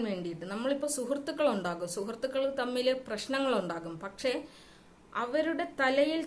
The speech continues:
ചവിട്ടിക്കൊണ്ട് എനിക്ക് വളരണം എന്ന് ചിന്തിക്കുന്ന ചില ആളുകളുടെ മുമ്പിൽ അവരെ എൻ്റെ കൂടെ, എൻ്റെ കയ്യിൽ കൈ കോർത്തുകൊണ്ട് ചേർത്ത്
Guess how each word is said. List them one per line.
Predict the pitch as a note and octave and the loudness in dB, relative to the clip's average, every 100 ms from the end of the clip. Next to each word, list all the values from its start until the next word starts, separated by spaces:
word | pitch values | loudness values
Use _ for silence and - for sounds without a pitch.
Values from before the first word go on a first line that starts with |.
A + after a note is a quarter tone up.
| - | -2
ചവിട്ടിക്കൊണ്ട് | C#4 C#4 D4+ E4+ - C#4+ A3+ E3+ - - - - A#3 | 0 0 -2 -4 2 4 6 2 -2 -18 -20 -4 2
എനിക്ക് | B3 C4+ D#4 B3 | 2 2 0 2
വളരണം | A#3 B3+ C4 C#4 C#4 - | 2 2 2 0 -2 -4
എന്ന് | A3+ C4 C4+ - | -2 0 -2 -2
ചിന്തിക്കുന്ന | A#3+ B3 C4 C4+ C4 C4 | -2 -2 -4 -2 0 0
ചില | C4+ B3 C#4 D4+ - A3+ | -4 -2 0 0 0 0
ആളുകളുടെ | B3 B3+ B3+ A#3+ | 2 4 4 4
മുമ്പിൽ | B3 G3+ G3+ F3 - - - - - - | 0 0 0 -2 -6 -10 -20 -20 -16 -2
അവരെ | G#3+ A#3 B3+ D4 C#4+ G#3 | 0 4 8 6 6 -2
എൻ്റെ | A3 A#3+ B3+ C4+ C4+ - | -2 0 2 0 0 -10
കൂടെ, | B3 B3 C4 C#4 C#4+ A#3 - - - - G#3+ | -6 -2 2 4 4 4 0 -12 -20 -2 -2
എൻ്റെ | A#3 C4 C#4+ C#4+ - | 0 2 2 0 -2
കയ്യിൽ | A3+ A3+ B3+ C#4+ D4 - - - - A#3 | -2 0 0 0 0 -4 -18 -20 -8 2
കൈ | A#3+ D4+ - | 2 2 2
കോർത്തുകൊണ്ട് | A#3+ B3 C4 C#4 C#4 G#3+ F#3 - - - | 4 6 4 2 2 2 0 -2 -4 -6
ചേർത്ത് | - A#3 C4+ C#4 | 0 2 2 0